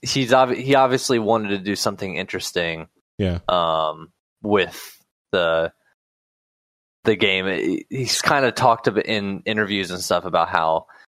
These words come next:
Speaker 1: he has, like, mixed feeling toward anime. <laughs>
Speaker 2: Yeah.
Speaker 1: So he kinda wanted to do something interesting with it,
Speaker 2: Hmm.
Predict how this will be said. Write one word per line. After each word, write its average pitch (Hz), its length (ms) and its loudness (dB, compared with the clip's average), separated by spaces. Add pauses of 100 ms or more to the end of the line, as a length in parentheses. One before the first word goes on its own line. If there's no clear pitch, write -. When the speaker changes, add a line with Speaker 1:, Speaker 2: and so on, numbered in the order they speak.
Speaker 1:
he 113 120 -2
has, 104 220 4
like, 92 160 0
mixed 101 320 -4
feeling 104 320 0
toward 104 260 0
anime. 95 520 0
<laughs> - 40 -4 (380)
Speaker 2:
Yeah. 110 260 2 (500)
Speaker 1:
So 107 260 4
he 110 120 2
kinda 110 260 2
wanted 98 320 0
to 95 80 0
do 92 160 -4
something 90 420 -2
interesting 87 480 -6
with 82 180 -6
it, 78 120 0 (340)
Speaker 2:
Hmm. 101 200 0